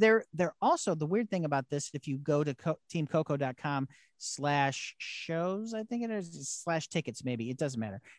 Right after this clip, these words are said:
Just go to Team Coco. They'll tell you how to do it. But what they are doing is they're taping the day before and editing it down.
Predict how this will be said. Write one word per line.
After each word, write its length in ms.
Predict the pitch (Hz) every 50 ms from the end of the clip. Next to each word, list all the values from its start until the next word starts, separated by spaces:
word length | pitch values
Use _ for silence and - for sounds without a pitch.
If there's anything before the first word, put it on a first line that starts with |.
| _
Just 160 | - 175 - -
go 80 | 190
to 60 | 175
Team 220 | 151 - - 147 147
Coco. 320 | - 147 127 - - 117
They'll 160 | 117 135 131
tell 220 | 131 131 - 143 135
you 60 | 127
how 60 | 120 127
to 60 | 120 113
do 140 | 120 117
it. 100 | 110 110 - _ - - _ _ _ _
But 180 | - 165 160 151 -
what 260 | 160 147 175 196 202 - -
they 220 | 185 175 156 156 143 156 - _
are 180 | 190 208 269 294
doing 340 | 214 185 170 165 160 156 151
is 160 | 147 143 127
they're 300 | 123 139 180 214 254 226
taping 400 | - - - 185 175 - 170 165
the 80 | 151 143
day 160 | 147 156 151
before 640 | 151 135 127 - - 165 165 160 139 123 117 113 - -
and 160 | 143 135 139 151
editing 380 | 160 147 147 147 143 147 143
it 120 | 139 131 123
down. 320 | 139 139 135 127 117 113